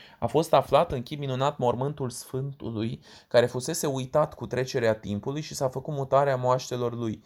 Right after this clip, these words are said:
În această zi, adică pe douăzeci și opt septembrie, se face mare prăznuire a Sfântului în mănăstirea lui, care astăzi este una dintre cele patru mănăstiri stavropighii din Cipru.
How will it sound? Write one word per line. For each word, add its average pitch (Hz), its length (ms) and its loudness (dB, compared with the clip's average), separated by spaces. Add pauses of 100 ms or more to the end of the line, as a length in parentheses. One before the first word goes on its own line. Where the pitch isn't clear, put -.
(280)
În 120 140 -2
această 139 560 2
zi, 123 200 -4
adică 127 340 0
pe 110 140 0
douăzeci 120 400 0
și - 100 -8
opt 117 160 -2
septembrie, 107 640 -4
se 139 120 -4
face 127 360 2
mare 127 300 0
prăznuire 117 520 -2
a 113 100 2
Sfântului 120 560 -6
în 104 80 -2
mănăstirea 107 540 0
lui, 107 340 -4 (300)
care 117 200 4
astăzi 131 360 4
este 127 200 -6
una 131 300 0
dintre 123 320 -6
cele 107 260 -4
patru 131 380 2
mănăstiri 110 500 -4
stavropighii 110 800 0
din 117 240 -4
Cipru. - 500 -12